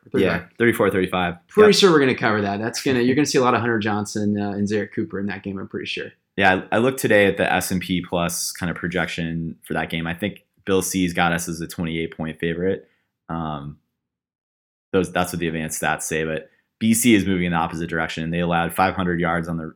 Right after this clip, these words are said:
Speaker 1: on the ground to Notre Dame. Most of that, I think two hundred some for the, from their quarterback, um, who played a team the week before, Georgia, which allowed fifty yards on the ground, uh, to Notre Dame. So, yeah, B C is coming in off a tough one.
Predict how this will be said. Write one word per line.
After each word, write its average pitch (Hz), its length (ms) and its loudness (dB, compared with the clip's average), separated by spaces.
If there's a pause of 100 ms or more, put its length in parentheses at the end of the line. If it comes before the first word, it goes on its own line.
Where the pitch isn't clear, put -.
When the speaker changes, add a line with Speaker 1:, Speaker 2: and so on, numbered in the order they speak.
(140)
Speaker 1:
on 80 100 -8
the 82 60 -6
ground 82 340 -4
to 85 220 -6
Notre 80 240 -6
Dame. 90 460 -2 (340)
Most 87 260 -2
of 82 40 -2
that, 80 300 0 (420)
I 85 80 -8
think 87 300 -10
two 104 180 -2
hundred 85 260 -2
some 82 160 -4
for 85 100 -8
the, 78 260 -10
from 82 160 -8
their 80 100 -2
quarterback, 80 560 -4 (480)
um, 78 440 -6 (600)
who 107 140 0
played 98 200 2
a 90 60 2
team 90 520 -2
the - 80 -8
week 90 160 0
before, 92 800 2 (320)
Georgia, 87 460 2
which 85 140 -6
allowed 80 400 -2
fifty 101 240 -4
yards 73 320 -6
on - 60 -14
the - 80 -16
ground, - 300 -10 (560)
uh, - 180 -12 (100)
to - 100 -12
Notre 76 220 -6
Dame. 67 260 -12
So, 82 360 -6 (380)
yeah, 82 160 -2
B 90 200 -4
C 113 180 0
is 107 80 0
coming 98 240 -2
in 92 400 0
off - 200 -8
a 85 40 -8
tough 85 280 -4
one. 82 360 -4